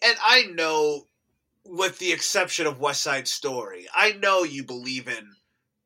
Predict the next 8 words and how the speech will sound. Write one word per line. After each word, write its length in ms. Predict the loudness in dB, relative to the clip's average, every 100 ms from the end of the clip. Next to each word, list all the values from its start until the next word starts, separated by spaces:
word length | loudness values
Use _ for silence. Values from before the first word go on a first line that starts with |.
| _
adaptations 1000 | 0 2 0 -8 -6 -6 -4 -6 -6 -14
and 120 | -14 -4
changing 640 | -4 -4 -8 -12 -16 -16 _
things 440 | -18 -18 -18 -16
and 260 | -16 -16 -6
making 380 | -4 -4 -12 -16
things 340 | -16 -14 -14
different. 500 | -12 -14 -14 -20 -20